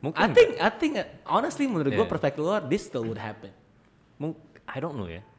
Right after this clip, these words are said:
Speaker 2: Pineapple will still be established because dari awal memang lu punya vision gitu loh.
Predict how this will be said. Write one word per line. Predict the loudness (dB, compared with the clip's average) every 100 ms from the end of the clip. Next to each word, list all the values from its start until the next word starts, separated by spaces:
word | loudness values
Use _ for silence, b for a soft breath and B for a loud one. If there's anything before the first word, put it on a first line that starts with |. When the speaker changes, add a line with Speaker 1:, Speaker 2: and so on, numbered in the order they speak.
| _
Speaker 2:
Pineapple | -8 -4 -4 -4 -6
will | -4 -6
still | -6 -6
be | -4 -6 -6 -8 -14 -20 -20
established | -12 -8 -6 -6 -8
because | -6 -4 -6
dari | -6 -4
awal | -4 -4 -4 -4
memang | -6 -10
lu | -10 -10
punya | -10 -10 -12 -16 -20 -12
vision | -6 -6 -6 -8 -10
gitu | -14
loh. | -16